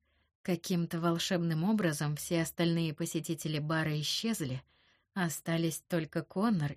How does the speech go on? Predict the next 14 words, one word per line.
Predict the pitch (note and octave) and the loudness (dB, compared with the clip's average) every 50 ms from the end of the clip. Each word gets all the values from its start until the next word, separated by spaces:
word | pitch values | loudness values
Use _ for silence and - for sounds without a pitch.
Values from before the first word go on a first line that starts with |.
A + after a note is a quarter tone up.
| - | -4
и | - G#3 | -2 0
я. | A3 G#3+ F#3+ F3 C3+ B2 B2 - - _ _ _ _ _ _ _ _ _ _ _ _ _ _ _ _ _ _ _ _ _ _ _ _ - | 0 2 2 0 0 -2 -4 -8 -12 _ _ _ _ _ _ _ _ _ _ _ _ _ _ _ _ _ _ _ _ _ _ _ _ -6
"Значит, | F3+ E3 E3 E3 D#3 D3 C#3+ - - C#3+ C3+ - _ | -4 0 2 4 4 4 2 2 -2 -2 -4 -4 _
ты | - D#3 D3+ D3 | -2 0 0 0
играла | C#3+ D#3+ E3+ F3 A3 D4 A#3 | 2 4 6 6 6 6 4
пару | - - D3 C#3+ C#3+ C#3 | 6 6 6 6 8 6
раз, | D3+ D3 D3 C#3 | 6 6 4 4
да?" | D#3 D#3+ D#3 G#3+ A3+ - _ _ _ _ _ _ _ _ _ _ _ _ _ _ _ _ _ _ | 4 2 2 2 0 -4 _ _ _ _ _ _ _ _ _ _ _ _ _ _ _ _ _ _
"Я | - A3 A3 G3+ G#3+ G#3 G#3 G3+ | 4 4 6 6 6 6 6 6
из | F#3+ F#3 | 4 4
маленького | G3 G3 G3 G3 G3 F#3 F#3 F3+ G3 F3+ F3+ | 4 6 6 6 6 6 4 2 4 2 2
города | F3 F#3 F#3+ F#3+ F#3 F3+ F3+ F3+ | 4 4 4 4 4 4 4 4
в | E3+ | 4
Небраске", — | F#3 F#3 F3+ F3 F#3+ G3 G3+ - - - C3+ C3 | 4 4 4 4 2 2 2 -2 -4 -6 -6 -6